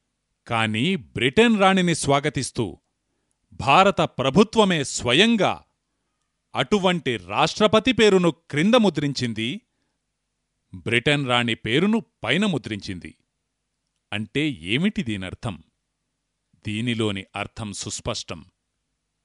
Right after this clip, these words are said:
నేటికీ భారత ప్రభుత్వం బ్రిటన్ రాణినే తమ ప్రభువుగా భావిస్తూ ఉంది. ఎందుకంటే ఇటువంటి సంఘటనలు పంతొమ్మిది వందల పదకొండులో ఆంగ్లేయుల పాలనలో జరుగుతూ ఉండేవి.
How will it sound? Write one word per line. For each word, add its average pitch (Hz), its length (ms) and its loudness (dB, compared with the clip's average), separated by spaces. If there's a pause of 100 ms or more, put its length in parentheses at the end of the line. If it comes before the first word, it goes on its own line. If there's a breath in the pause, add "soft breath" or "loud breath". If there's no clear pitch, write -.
(360)
నేటికీ 131 880 -2
భారత 143 560 -2
ప్రభుత్వం 113 760 -4 (720)
బ్రిటన్ 123 640 -2
రాణినే 170 520 0
తమ 139 320 -4
ప్రభువుగా 185 720 2
భావిస్తూ 120 500 -2
ఉంది. 101 500 -8 (1200)
ఎందుకంటే 135 720 0
ఇటువంటి 127 600 -2
సంఘటనలు 151 920 0
పంతొమ్మిది 165 460 0
వందల 131 320 -2
పదకొండులో 135 760 0 (120)
ఆంగ్లేయుల 190 720 0
పాలనలో 143 680 -2
జరుగుతూ 120 400 -2
ఉండేవి. 107 500 -4